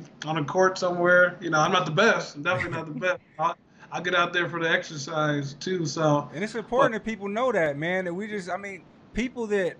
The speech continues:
Speaker 2: are in those positions are just normal people, the most of 'em, you know? And if they come from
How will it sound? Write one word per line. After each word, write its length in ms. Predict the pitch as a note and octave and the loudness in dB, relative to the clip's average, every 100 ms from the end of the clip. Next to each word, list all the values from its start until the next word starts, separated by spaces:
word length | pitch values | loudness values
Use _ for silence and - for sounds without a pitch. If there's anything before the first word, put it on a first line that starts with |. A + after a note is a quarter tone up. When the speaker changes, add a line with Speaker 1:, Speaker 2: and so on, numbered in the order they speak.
| - | -6
Speaker 2:
are 160 | D#3 D#3+ | -4 -2
in 180 | G3+ | -4
those 180 | A3 G3 | -2 -4
positions 400 | - F3 F#3+ E3 | -6 -10 -8 -6
are 120 | E3 | -4
just 200 | E3 F3+ | -4 -8
normal 260 | F3+ G3 F#3+ | -6 -4 -6
people, 380 | F#3 A#3 - E3 | -8 -10 -8 -8
the 80 | C#3+ | -4
most 340 | D3 C#3 - | -4 -4 -6
of 160 | C3 A#2+ | -6 -6
'em, 120 | B2 | -10
you 100 | C#3+ | -8
know? 180 | F3 F3+ | -6 -6
And 100 | E3+ | -6
if 80 | F#3 | -6
they 120 | F3+ | -6
come 260 | G3+ A3 | -4 -6
from 320 | G#3 G#3 F#3+ | -6 -12 -14